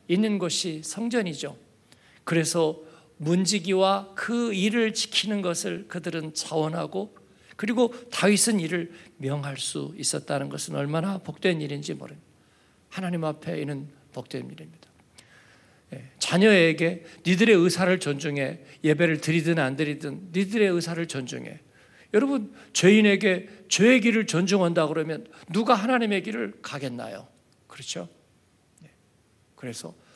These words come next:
"돈을 주고 사서라도 예배의 길에 세워라." 제가 그렇게 말씀드리는 거예요. 예, 돈을 주고 사서라도 예배의 길에 세워라. 청소년 아카데미를 하면서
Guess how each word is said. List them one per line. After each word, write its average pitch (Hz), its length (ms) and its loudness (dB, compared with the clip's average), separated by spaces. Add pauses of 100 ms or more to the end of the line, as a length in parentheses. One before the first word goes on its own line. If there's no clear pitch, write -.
(180)
"돈을 165 300 -2
주고 160 300 -4
사서라도 226 600 2
예배의 180 280 2
길에 160 200 -4
세워라." 170 400 -8
제가 160 280 -14
그렇게 143 220 -16
말씀드리는 147 600 -16
거예요. 147 200 -20 (1000)
예, - 100 -20 (560)
돈을 185 260 2
주고 196 220 0
사서라도 233 580 0
예배의 175 280 0
길에 170 280 -10 (300)
세워라. - 420 -16 (2250)
청소년 180 480 -2
아카데미를 123 760 -6 (100)
하면서 165 500 -6